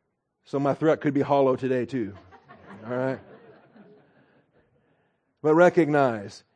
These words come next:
with most of them, God was not well pleased. With none of them, with none of them did anybody go back to Egypt. Are we clear on that? Even though with most of them he was not well pleased,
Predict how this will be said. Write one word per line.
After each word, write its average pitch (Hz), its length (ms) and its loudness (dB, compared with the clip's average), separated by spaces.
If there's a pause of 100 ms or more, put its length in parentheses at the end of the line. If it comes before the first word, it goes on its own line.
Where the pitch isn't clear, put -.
(300)
with 139 240 2
most 185 480 6
of 147 220 4
them, 135 260 0
God 151 280 4
was 147 180 0
not 156 260 2
well 151 180 4
pleased. 139 640 -6 (1040)
With 147 340 4
none 180 480 6
of 175 180 4
them, 104 420 -4 (720)
with 151 300 2
none 202 340 4
of 165 220 2
them 127 340 -4 (420)
did 151 280 4
anybody 160 720 4
go 143 120 2
back 139 280 0
to 151 80 -8
Egypt. 131 480 -6 (760)
Are 117 80 -10
we 139 80 0
clear 156 240 0
on 175 140 2
that? 185 240 -4 (1700)
Even 196 380 6
though 180 160 6
with 160 240 4
most 208 360 6
of 196 140 6
them 208 160 2
he 175 140 2
was 151 180 2
not 165 240 0
well 180 220 0
pleased, 156 600 -4